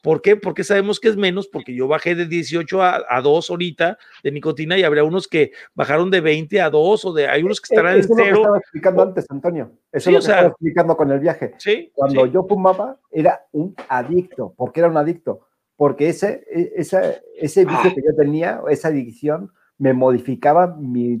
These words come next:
Speaker 2: test de vida, o sea, mi, mi modus de vida. O sea, yo hacía cosas por
Speaker 3: Y tu
Speaker 2: poder
Speaker 3: esperanza
Speaker 2: fumar.
Speaker 3: de vida también.
Speaker 2: Ahora,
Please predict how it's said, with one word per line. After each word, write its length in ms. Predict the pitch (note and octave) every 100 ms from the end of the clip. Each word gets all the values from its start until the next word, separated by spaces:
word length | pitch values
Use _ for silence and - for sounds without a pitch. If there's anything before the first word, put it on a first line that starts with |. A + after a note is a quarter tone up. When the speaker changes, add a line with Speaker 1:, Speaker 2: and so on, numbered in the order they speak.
| A#2
Speaker 2:
test 260 | C3+ C3
de 80 | C#3
vida, 420 | B2+ D#3+ C#3 G2 _
o 60 |
sea, 280 | - B2 B2 _ D3+
mi, 200 | C3 B2+ - _
mi 80 | A#2 A#2
modus 340 | C#3 E3 E3 B2+
de 100 | B2
vida. 320 | D#3+ C#3 - _ _
O 80 | -
sea, 140 | C#3 B2
yo 160 | C#3
hacía 300 | D#3+ G3+ - _
cosas 520 | C3+ C#3 A#2 A2 _ _ _ _ _ _ _
por 180 | - C3+
Speaker 3:
Y 80 | -
tu 60 | A2+
Speaker 2:
poder 140 | A2
Speaker 3:
esperanza 260 | A#2+ A3+ C3+
Speaker 2:
fumar. 140 | D#3
Speaker 3:
de 40 | E3+
vida 200 | F3 D3
también. 300 | D#3+ G3 F3 - - _ -
Speaker 2:
Ahora, 560 | C#3 C#3+ C#3 A2+ -